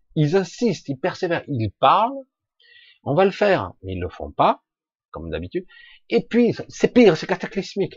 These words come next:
Et puis, au bout d'un moment, mais la sanction tombe, et ils sont obligés de le faire. Parce que, euh, là, c'est pour ça que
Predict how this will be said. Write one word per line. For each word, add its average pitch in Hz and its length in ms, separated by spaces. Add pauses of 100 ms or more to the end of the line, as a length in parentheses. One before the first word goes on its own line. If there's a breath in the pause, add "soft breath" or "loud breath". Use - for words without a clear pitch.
Et 107 80
puis, - 160
au 143 60
bout 135 160
d'un 117 120
moment, 139 240
mais 131 480
la 117 100
sanction 117 500
tombe, 139 360 (460)
et 101 60
ils 104 40
sont - 140
obligés 90 320
de - 60
le 82 80
faire. - 160 (1200 loud breath)
Parce 113 220
que, - 100
euh, 156 420
là, 151 300
c'est - 80
pour 135 100
ça 170 140
que - 220